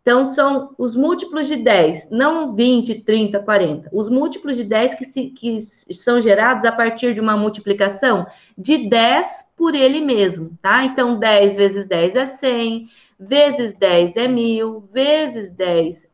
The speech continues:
é dez mil e assim por diante. Então, eu posso fazer isso, então, conseguindo uma fração que a gente chama, quando a gente tem no denominador múltiplos que são gerados a partir de multiplicações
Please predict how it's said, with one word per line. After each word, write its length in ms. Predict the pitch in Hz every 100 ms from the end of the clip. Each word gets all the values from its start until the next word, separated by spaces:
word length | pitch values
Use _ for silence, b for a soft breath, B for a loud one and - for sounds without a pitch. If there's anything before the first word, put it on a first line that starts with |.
| -
é 140 | 180
dez 360 | 180 233 269 226
mil 300 | 233 247 247
e 100 | 247
assim 300 | 247 254 233
por 160 | 226 233
diante. 440 | 269 214 127 - _ b b b b
Então, 240 | 220 269 277
eu 140 | 285
posso 380 | 285 247 226 -
fazer 380 | 226 190 190 175
isso, 420 | 175 196 196 302 - _
então, 280 | 196 190
conseguindo 640 | 247 269 294 285 240 208 208
uma 320 | 214 226 -
fração 560 | 277 320 320 - 233 220
que 80 |
a 40 | 214
gente 200 | 226 226
chama, 300 | 226 208 202
quando 220 | 262 285
a 60 | 269
gente 300 | 240 226 -
tem 340 | 208 185 190 B B
no 140 | 202
denominador 1000 | 185 233 269 294 254 226 190 190 175 170 - _
múltiplos 1000 | 208 262 285 277 214 - 170 160 - _ _ _
que 100 | 226
são 220 | 226 240
gerados 360 | 240 208 185 190
a 60 |
partir 400 | 190 196 202 269
de 80 | 269
multiplicações 960 | 247 208 202 202 196 180 - 160 160